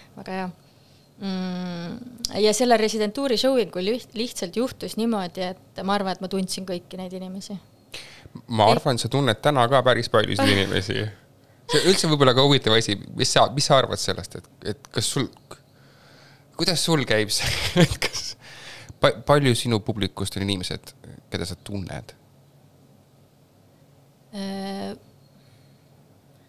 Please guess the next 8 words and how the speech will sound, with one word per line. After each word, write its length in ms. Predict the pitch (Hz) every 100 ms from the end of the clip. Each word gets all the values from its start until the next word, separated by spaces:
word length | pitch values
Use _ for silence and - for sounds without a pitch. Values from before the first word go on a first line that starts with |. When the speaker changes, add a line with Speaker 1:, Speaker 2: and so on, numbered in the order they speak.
| _
Speaker 1:
tegelikult 420 | - 427 294 190 -
Tartu 460 | 247 320 - 247
Uues 240 | 240 202 -
Teatris 400 | 220 208 - 190
ikka 300 | 214 202 190
oli 160 | 190
päris 340 | 180 214 226 202
palju, 480 | - 208 220 196 180